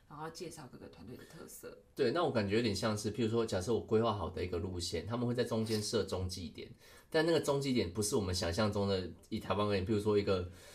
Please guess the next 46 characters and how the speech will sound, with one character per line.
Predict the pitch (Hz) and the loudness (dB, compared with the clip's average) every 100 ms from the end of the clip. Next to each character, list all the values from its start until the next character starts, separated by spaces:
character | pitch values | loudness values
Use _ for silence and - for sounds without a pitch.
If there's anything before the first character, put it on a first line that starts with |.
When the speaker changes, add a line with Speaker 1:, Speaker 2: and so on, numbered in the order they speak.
| - - | -20 -14
Speaker 2:
三 | - 120 | 0 2
米 | 113 | 4
乘 | 95 98 | 4 0
三 | 95 110 | 2 2
米 | 104 | 2
见 | 90 110 101 | 2 2 4
方 | 98 98 | 0 2
的 | 87 | -2
一 | 90 | -2
个 | 90 | -4
台 | 90 82 | -2 -2
子， | 87 90 | -2 -4
然 | 87 | -4
后 | 95 101 | -2 0
就 | 107 | 0
有 | |
一 | 95 | 2
个 | 98 87 | 0 0
新 | 85 113 107 | -2 -2 0
闻 | 98 | -2
，“哎， | - 330 285 226 | -4 -4 -2 0
现 | 320 262 | 0 0
在 | 247 240 | 2 2
入 | 254 233 | 2 0
场 | 190 165 | 0 0
的 | 180 | -4
是 | 302 262 | -4 -2
什 | 185 | -2
么 | 202 | -2
什 | 240 | -2
么”， | 208 226 233 202 | -4 -2 -2 -2
然 | 135 | 0
后 | 117 | 0
你 | 95 | 0
就 | 92 | 0
过 | 123 120 | 2 0
去 | 113 | 2
了， | 101 - | -2 0
其 | 110 | -2
实 | 110 | -2
不 | 98 92 | -4 -4
是 | 92 | 0
这 | 90 | 0
样， | 85 98 | 0 -2
他 | 139 | 0
们 | 127 | 0